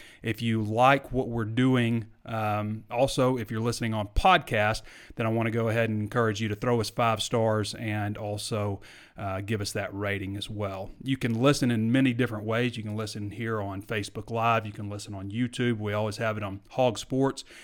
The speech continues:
And, uh, you can also listen on podcast versus, via Apple Podcast, uh, Stitcher, and Spotify. So a lot of different ways to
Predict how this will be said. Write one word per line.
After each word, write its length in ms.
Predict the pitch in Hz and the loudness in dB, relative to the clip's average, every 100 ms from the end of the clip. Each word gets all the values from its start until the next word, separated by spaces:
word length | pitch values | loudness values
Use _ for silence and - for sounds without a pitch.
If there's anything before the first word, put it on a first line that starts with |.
| - - | -20 -12
And, 380 | 120 110 107 107 | -4 -2 0 0
uh, 160 | 107 | 0
you 160 | 107 107 | 0 -2
can 140 | 107 | -4
also 220 | 110 104 107 | -4 -4 -4
listen 200 | 104 107 | -6 -6
on 140 | 98 | -6
podcast 560 | 113 107 104 110 101 - | -2 -2 -2 -4 -4 -6
versus, 300 | 110 110 107 - | -10 -8 -12 -12
via 560 | 120 110 123 110 101 - _ _ _ _ _ - - | -14 -6 -2 -2 -4 -8 _ _ _ _ _ -20 -4
Apple 280 | 139 123 123 | 0 2 0
Podcast, 720 | 117 127 120 117 120 113 107 - - - - | 2 4 4 2 2 2 0 -8 -20 -20 -16
uh, 140 | - 113 | -12 -10
Stitcher, 600 | 147 - - 139 - 127 123 | -8 -6 2 2 2 0 0
and 240 | 123 110 | -2 -4
Spotify. 580 | - - 110 104 104 101 | -2 0 2 0 -4 -4
So 280 | - 104 104 | -2 -2 -2
a 60 | 113 | 0
lot 260 | 117 127 | 4 4
of 100 | 127 | 4
different 280 | 113 117 107 | 0 -2 -4
ways 420 | 113 107 104 101 | -2 0 0 -2
to 340 | - 113 104 | -4 -2 -2